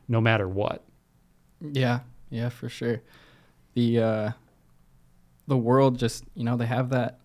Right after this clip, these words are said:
Speaker 2: that way of twisting things, and friendship just unfortunately is one of those things. And I, I think we see that a lot in especially younger, younger crowds, you know, high school especially, because you're with, you know, a,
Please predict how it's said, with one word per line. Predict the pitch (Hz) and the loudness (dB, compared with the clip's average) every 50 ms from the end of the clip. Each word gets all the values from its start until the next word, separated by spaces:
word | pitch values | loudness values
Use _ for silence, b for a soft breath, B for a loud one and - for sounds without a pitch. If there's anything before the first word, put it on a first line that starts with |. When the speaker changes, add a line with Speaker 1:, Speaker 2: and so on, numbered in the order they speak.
| _ _ _ _ _ - | _ _ _ _ _ -2
Speaker 2:
that | 135 131 | 0 2
way | 127 139 131 | 4 2 2
of | 123 | 2
twisting | 131 - 147 135 - 127 117 | 0 -2 -4 -2 -2 -4 -4
things, | 117 - 107 104 110 117 - - - | -2 -2 -4 -4 -4 -6 -10 -12 -8
and | - 110 117 | -8 -8 -6
friendship | - - 123 123 123 - 135 123 120 - - | -4 -2 -2 -2 0 0 0 0 0 -2 -6
just | - 123 120 - - - | -6 -6 -6 -6 -8 -8
unfortunately | 120 113 - - 123 120 117 - - 113 120 120 | -8 -6 -4 -2 -2 -4 -4 -4 -6 -4 -2 -2
is | 113 113 | -2 -2
one | 117 117 | -2 -2
of | 117 | -2
those | 113 117 113 - | -2 -2 -4 -4
things. | 110 110 113 107 | -4 -4 -4 -2
And | 87 120 | -2 0
I, | 120 120 117 113 - - - | 0 0 0 -2 -4 -8 -4
I | |
think | 123 143 131 | -4 -2 -2
we | 135 | -2
see | 127 - - 127 | -2 -2 0 0
that | 127 123 | 2 2
a | 120 | 2
lot | 117 120 120 117 - | 4 2 2 2 0
in | 117 110 110 104 - b b b b b b b b b b b b | -2 -4 -4 -4 -6 b b b b b b b b b b b b
especially | - - - 160 160 - 185 | -4 2 2 2 4 4 2
younger, | 127 107 110 107 120 123 120 131 127 127 127 127 131 - - 214 | 2 4 4 4 4 4 4 4 2 2 0 0 -4 -8 -8 -4
younger | 117 120 120 127 120 | -2 0 0 0 -2
crowds, | - 143 127 127 127 123 123 | 0 0 2 2 2 2 0
you | 113 | 0
know, | 113 104 | -2 0
high | - 117 113 | 0 0 -2
school | 113 - - - 120 117 | -2 -2 -2 0 0 0
especially, | 110 - - 123 123 - - 131 131 131 131 B B B B B B - | 0 0 -2 -4 -2 -2 -2 0 -2 -2 -2 B B B B B B -14
because | 123 - 117 113 110 104 101 - - - - - _ _ _ _ _ _ | -4 -2 0 0 0 0 -2 -6 -12 -16 -18 -20 _ _ _ _ _ _
you're | - 120 | -4 0
with, | 117 120 117 113 - - - - - _ | 2 2 2 2 0 -6 -16 -20 -20 _
you | - 123 | -6 -4
know, | 120 113 110 107 - - | -2 -2 -2 -4 -6 -8
a, | 110 107 | -8 -10